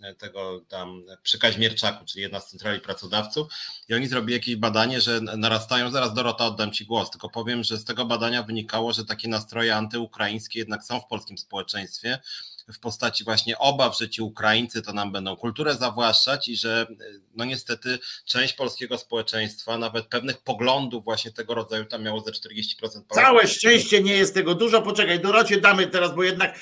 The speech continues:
Speaker 2: e, e, Dorota dzwoni spoza Unii Europejskiej, to są kolosalne
Speaker 1: Dobra.
Speaker 2: koszta teraz. E, e, Doroto, jedziesz.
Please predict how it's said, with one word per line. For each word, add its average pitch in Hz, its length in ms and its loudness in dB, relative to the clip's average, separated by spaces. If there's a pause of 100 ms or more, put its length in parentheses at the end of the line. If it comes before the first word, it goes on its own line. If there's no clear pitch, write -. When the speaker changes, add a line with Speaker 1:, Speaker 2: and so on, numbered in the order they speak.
(200)
Speaker 2:
e, 151 40 6
e, - 280 2
Dorota 180 360 2
dzwoni 180 300 0
spoza 185 380 2 (100)
Unii 208 240 8
Europejskiej, 170 720 6
to 180 100 0
są 170 240 0
kolosalne 202 680 6
Speaker 1:
Dobra. - 40 0 (120)
Speaker 2:
koszta - 320 -6
teraz. 104 300 -4 (360)
E, - 20 4
e, 139 340 4
Doroto, 208 500 4
jedziesz. 151 580 2